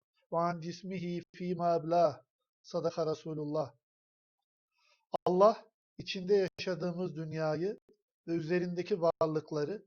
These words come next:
geçici bir süre için yaratmıştır. Bir gün dünya ve evren bir sonu ve yeni bir başlangıcı yaşayacaktır. Son, sonra olan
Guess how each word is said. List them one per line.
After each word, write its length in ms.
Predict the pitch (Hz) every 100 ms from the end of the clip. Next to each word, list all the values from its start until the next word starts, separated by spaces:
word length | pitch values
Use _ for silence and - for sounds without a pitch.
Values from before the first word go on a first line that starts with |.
| _ _ -
geçici 580 | 170 - 196 175 202 180
bir 100 | 175
süre 280 | - 165 175
için 260 | 160 156
yaratmıştır. 840 | 143 143 131 - - 127 - 139 - _ _ _ _ _ _ _ _ -
Bir 140 | 208
gün 380 | 185 175 175 190 _ _ -
dünya 440 | 180 175 190 196 -
ve 80 | 180
evren 480 | 165 151 156 202 - _ _ -
bir 300 | 175 180 - -
sonu 400 | 180 175 160 - _ -
ve 100 | 175
yeni 300 | 165 190 208
bir 160 | 190 165 -
başlangıcı 800 | 165 - 170 160 160 170 165 -
yaşayacaktır. 920 | 151 143 147 143 - 139 127 - 127 _ _ _ _ _ _ - - _
Son, 540 | - - 208 196 180 - _ _
sonra 440 | - - 185 180 190 202
olan 480 | 190 170 165 -